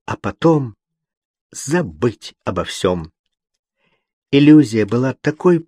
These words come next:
полной, что она позвала: «Жан! Жан! Подожди меня!» Мужчина повернулся к ней и стал приближаться.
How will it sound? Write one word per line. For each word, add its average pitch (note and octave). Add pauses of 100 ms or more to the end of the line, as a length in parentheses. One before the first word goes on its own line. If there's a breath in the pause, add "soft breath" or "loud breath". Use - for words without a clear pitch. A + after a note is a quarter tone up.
полной, G#2 (340)
что -
она C3
позвала: A2+ (320)
«Жан! D3+ (680)
Жан! D#3+ (720)
Подожди E3+
меня!» C#3+ (1040)
Мужчина C3+
повернулся C3+
к -
ней C#3+ (500 soft breath)
и B2+
стал B2
приближаться. A#2+